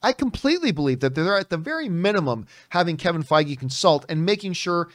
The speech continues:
Kevin Feige is in on the loop as to what their plans are. And then how long does that plan go? Don't know. We'll find out as we move forward. All right, what's next?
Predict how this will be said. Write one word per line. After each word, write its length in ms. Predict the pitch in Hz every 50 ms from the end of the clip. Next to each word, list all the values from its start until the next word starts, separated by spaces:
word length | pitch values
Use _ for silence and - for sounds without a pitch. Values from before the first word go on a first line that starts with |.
| _ _
Kevin 240 | - 190 180 165 160
Feige 360 | - - 190 208 214 175 185 175
is 140 | 156 - -
in 160 | - 180 170
on 140 | 170 165 156
the 80 | 151
loop 240 | 147 156 165 160 160 -
as 160 | 135 147 135 -
to 100 | - 139
what 220 | 135 135 131 -
their 120 | 131 120 117
plans 420 | - - 160 165 170 170 156 123
are. 200 | 123 104 101 95 _ _ - - - - _ _ _ _ _ _ _ _ _ _ _ _ _ _ _ _ _ _ _
And 160 | - 180 196 208
then 140 | 214 214
how 160 | 208 196 202 208
long 220 | 202 208 214 208
does 100 | 196 185
that 180 | 208 202 196 -
plan 260 | - 202 202 202 196
go? 180 | 196 214 214 190
Don't 240 | - 180 175 170 160
know. 120 | 156 156
We'll 160 | 151 147 147
find 220 | 135 - 143 135 135
out 100 | 127 123
as 140 | 117 -
we 60 | 127 113
move 160 | 110 104 -
forward. 260 | - 110 110 107 - _ _
All 80 | - 160
right, 160 | 147 110 - -
what's 240 | 147 156 - -
next? 300 | 127 92 - - - _